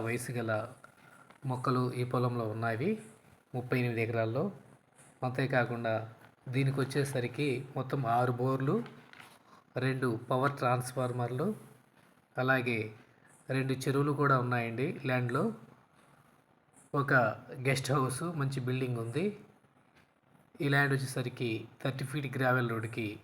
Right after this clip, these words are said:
ఈ పొలం ఉంటుందండి. ఇక ధర చూసుకున్నట్లయితే ఒక ఎకరం ధర పదమూడు లక్షలుగా చెబుతున్నారు. ప్రైస్ అయితే నెగోషియబుల్ అండి.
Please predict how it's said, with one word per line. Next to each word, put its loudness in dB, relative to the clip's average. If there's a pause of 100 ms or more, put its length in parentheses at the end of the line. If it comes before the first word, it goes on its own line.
(240)
ఈ -2
పొలం 0
ఉంటుందండి. -4 (1400)
ఇక -4 (800)
ధర 8 (100)
చూసుకున్నట్లయితే -4 (640)
ఒక -2 (140)
ఎకరం 0
ధర 4 (160)
పదమూడు 2
లక్షలుగా -2 (100)
చెబుతున్నారు. -2 (1200)
ప్రైస్ 4
అయితే -2 (340)
నెగోషియబుల్ -2
అండి. -4